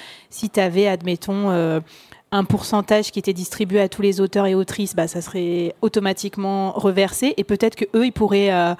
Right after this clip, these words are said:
contribuer, comme ils sont fiers de leur éditeur. Et donc, je sais pas, c'est peut-être une piste, mais je, ça dit pas quoi faire, mais ça dit peut-être avec qui le faire,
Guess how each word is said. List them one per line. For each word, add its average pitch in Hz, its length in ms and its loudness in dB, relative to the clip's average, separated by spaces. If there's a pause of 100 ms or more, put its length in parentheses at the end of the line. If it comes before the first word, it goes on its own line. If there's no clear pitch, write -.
(300)
contribuer, 214 580 2
comme 190 220 -2
ils 185 60 -4
sont 190 180 -4
fiers 202 320 0
de 185 80 2
leur 180 220 2
éditeur. 214 680 2
Et 175 340 -2
donc, 175 140 -16
je 170 100 -18
sais - 160 -8
pas, 156 220 -8
c'est - 140 -16
peut-être - 320 -2
une 208 160 0
piste, - 300 -4
mais 185 120 2
je, - 160 -6
ça - 180 0
dit 190 140 -4
pas 226 160 4
quoi 254 420 2
faire, 262 480 0
mais 190 120 2
ça 185 180 0
dit 185 160 -4
peut-être - 320 -2
avec 180 300 0
qui - 140 -6
le 180 60 -6
faire, 196 300 -2